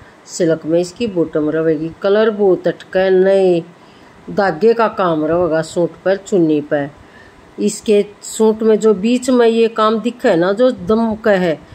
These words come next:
ये गोल सितारा है ना, उसका काम मशीन के साथ करवा रखा है भी।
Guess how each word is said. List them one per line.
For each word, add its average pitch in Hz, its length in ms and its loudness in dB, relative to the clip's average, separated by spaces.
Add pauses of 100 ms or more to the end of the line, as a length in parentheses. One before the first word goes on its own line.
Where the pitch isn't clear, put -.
(280)
ये 202 100 2
गोल 208 380 2
सितारा 190 580 -2
है 202 220 2
ना, 208 220 0 (400)
उसका 220 400 -2
काम 202 420 -2
मशीन 247 440 0
के 226 200 -2
साथ 175 580 -4 (460)
करवा 160 280 -2
रखा 147 340 -6
है 190 80 -2
भी। 170 200 0